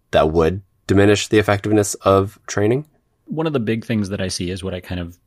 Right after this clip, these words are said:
Speaker 2: mentioned already, which is just talk too much. So usually what I say to people is, "See if you can just go through a day or two where you, you only say things that have meaning."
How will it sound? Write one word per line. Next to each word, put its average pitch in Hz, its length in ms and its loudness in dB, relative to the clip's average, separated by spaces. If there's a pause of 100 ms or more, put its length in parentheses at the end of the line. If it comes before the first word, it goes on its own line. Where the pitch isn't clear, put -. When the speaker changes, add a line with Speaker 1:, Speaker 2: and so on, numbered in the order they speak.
(100)
Speaker 2:
mentioned 90 380 -6
already, 90 320 -6
which 92 180 -8
is 90 100 -6 (120)
just 101 260 -6
talk - 380 -8
too - 180 -4
much. 92 420 -8 (460)
So 98 500 0 (140)
usually 101 320 -4
what 98 140 -4
I 95 60 -6
say 92 180 -6
to 92 60 -8
people 113 340 -8
is, 107 260 -10 (400)
"See - 180 -4
if 113 100 -2
you 139 60 -4
can 123 80 -6
just 117 160 -6
go 104 120 -2
through 123 200 -6
a 113 60 -2
day 113 160 -4
or 135 80 -4
two 107 220 -6
where 104 100 -8
you, 104 180 -8 (320)
you 123 160 2
only 156 220 2
say 143 220 -4
things 127 320 -2
that 113 120 -12
have 110 140 -8
meaning." 107 280 -4